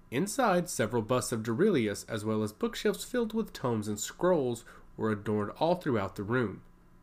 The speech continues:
The Archmage made his way back to a desk where several other books and scrolls were out, showing that he had recently been studying.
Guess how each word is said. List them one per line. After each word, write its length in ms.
The 100
Archmage 520
made 160
his 140
way 80
back 320
to 120
a 60
desk 460
where 80
several 420
other 160
books 380
and 120
scrolls 480
were 200
out, 320
showing 320
that 100
he 140
had 180
recently 560
been 160
studying. 520